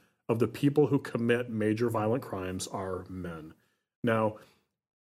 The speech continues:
um, it, we could easily, you know, um,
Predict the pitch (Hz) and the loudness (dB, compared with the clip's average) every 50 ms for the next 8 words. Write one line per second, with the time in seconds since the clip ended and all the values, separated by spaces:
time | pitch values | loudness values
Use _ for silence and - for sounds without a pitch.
0 | _ _ _ _ 123 113 113 110 107 113 139 - - 160 147 156 147 151 160 156 | _ _ _ _ -2 0 0 0 0 -2 -4 -2 2 2 4 4 6 4 4 4
1 | - 147 135 123 127 160 - 185 170 160 170 156 - 139 135 135 123 120 117 113 | 4 4 4 4 2 -2 -4 -2 0 0 0 2 4 6 6 6 6 6 4 2
2 | 120 135 - 131 117 110 104 104 101 101 104 110 - 113 107 104 98 98 - | 0 -2 -2 -2 -2 0 0 0 0 0 0 0 0 0 0 -2 -2 -4 -6